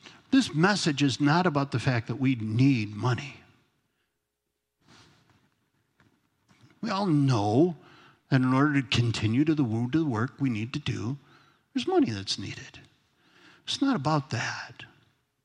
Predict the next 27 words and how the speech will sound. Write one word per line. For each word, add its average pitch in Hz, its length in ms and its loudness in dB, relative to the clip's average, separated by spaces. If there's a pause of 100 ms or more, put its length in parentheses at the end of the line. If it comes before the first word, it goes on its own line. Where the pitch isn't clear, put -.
(540)
It's 151 100 -2
about 185 180 0
what 214 160 -2
can - 100 -12
be 214 80 -6
credited 139 680 -4 (720)
to - 100 -10
our 143 200 -4
account. 151 520 -6 (1900)
And 214 100 -2
listen, 175 200 -2
that, 185 280 -2
that, 185 180 -2 (120)
that - 160 -2
doesn't 190 340 -2
mean 190 240 0
we've 143 140 2
got 165 160 0
a - 20 0
bad 143 340 -6
motive. - 600 -6 (1600)
Jesus 208 340 2
says, 143 220 2
"Store 285 320 0
up 294 140 0
for 262 60 -2
yourself 240 720 -2